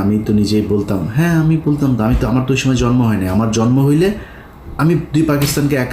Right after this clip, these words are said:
রাখতেই চাইতাম, যদি না পারতাম আমি ওই পাকিস্তানে, পশ্চিম পাকিস্তানে চলে যেতাম। আপনি পশ্চিম পাকিস্তানের পক্ষ হয়ে যুদ্ধ করলেন, পূর্ব পাকিস্তান স্বাধীন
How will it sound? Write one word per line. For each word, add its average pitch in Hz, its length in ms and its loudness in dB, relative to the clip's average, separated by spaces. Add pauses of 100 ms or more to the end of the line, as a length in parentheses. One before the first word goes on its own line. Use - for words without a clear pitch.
রাখতেই 120 360 -2
চাইতাম, 98 300 -2 (1080)
যদি 131 180 0 (160)
না 143 100 2 (140)
পারতাম 165 400 0 (320)
আমি 202 200 0
ওই 208 160 0
পাকিস্তানে, 180 380 -2 (300)
পশ্চিম 165 280 -2
পাকিস্তানে 139 340 0 (100)
চলে 110 220 2
যেতাম। 98 240 -2 (1300)
আপনি 147 300 0 (160)
পশ্চিম 147 420 0
পাকিস্তানের 160 540 0
পক্ষ 135 300 -4
হয়ে 147 240 2 (120)
যুদ্ধ 123 200 -2 (160)
করলেন, 110 300 0 (1400)
পূর্ব 135 240 2 (180)
পাকিস্তান 151 480 -2 (240)
স্বাধীন 156 320 0